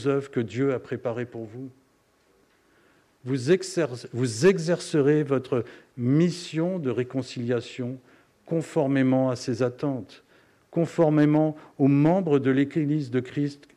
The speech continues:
que vous êtes déjà parce que vous êtes ressuscités avec Christ. Je le ra-, deux Corinthiens cinq vingt, « Nous exerçons les fonctions d'ambassadeurs de Christ.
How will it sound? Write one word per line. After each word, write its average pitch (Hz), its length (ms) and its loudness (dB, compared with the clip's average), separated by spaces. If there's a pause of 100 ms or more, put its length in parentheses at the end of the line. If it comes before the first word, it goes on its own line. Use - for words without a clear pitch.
(140)
que 147 80 2
vous 131 300 0
êtes 143 180 -2
déjà 127 600 -2
parce - 220 -10
que - 80 -8
vous 135 260 -4
êtes 139 180 -6
ressuscités 117 1160 -8 (180)
avec 113 360 -4
Christ. - 640 -10 (1900)
Je 107 120 -4
le 120 100 2
ra-, 120 260 -4 (340)
deux 117 180 2
Corinthiens 131 580 0
cinq 127 320 -4
vingt, « 147 320 0 (480)
Nous 135 320 2
exerçons 175 640 0
les 147 140 0
fonctions 170 760 -4
d'ambassadeurs 147 880 0
de 139 100 -2
Christ. 156 520 -6